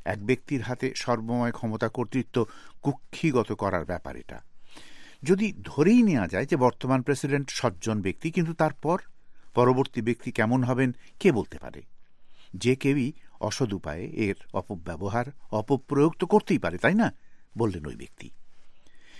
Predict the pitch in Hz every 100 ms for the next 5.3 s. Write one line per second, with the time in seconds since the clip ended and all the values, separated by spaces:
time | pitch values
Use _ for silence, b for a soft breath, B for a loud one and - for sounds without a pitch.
0 | b b 165 - 208 208 220 220 196 -
1 | 139 143 196 - 220 220 180 175 170 -
2 | b b b b 131 143 185 156 180 165
3 | 147 165 104 123 143 - 120 117 117 98
4 | 113 120 151 - - 123 139 135 123 104
5 | 117 110 107